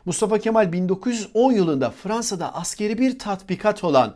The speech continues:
Picardy manevralarına Osmanlı'yı temsilen katıldı. Buradaki gözlemleri çerçevesinde bir çıkarımda bulundu. Dedi ki, "Yakın zamanda uçaklar gelecekte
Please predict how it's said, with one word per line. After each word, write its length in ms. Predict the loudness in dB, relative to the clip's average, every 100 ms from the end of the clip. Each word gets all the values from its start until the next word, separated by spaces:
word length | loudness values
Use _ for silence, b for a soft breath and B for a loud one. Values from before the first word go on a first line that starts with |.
| b b
Picardy 440 | -10 6 6 6 2
manevralarına 920 | 2 0 0 -2 -4 -4 2 2 2
Osmanlı'yı 560 | -2 0 0 0 0
temsilen 500 | 0 -2 4 4 4
katıldı. 500 | -2 -4 -8 -8 -14 _ b -2
Buradaki 440 | 2 4 4 2 4
gözlemleri 580 | 4 4 4 2 0
çerçevesinde 800 | 0 -4 -2 -2 -2 -4 -6 0
bir 180 | 0 0
çıkarımda 560 | -4 -2 0 6 6 6
bulundu. 440 | 0 -2 -4 -2
Dedi 240 | 0 0
ki, 360 | 0 2 2 0 B B
"Yakın 380 | -4 -4 0 2
zamanda 600 | 2 2 2 0 0 -2
uçaklar 600 | -4 0 0 0 -2 -2
gelecekte 960 | 0 2 2 2 0 -2 2 4 4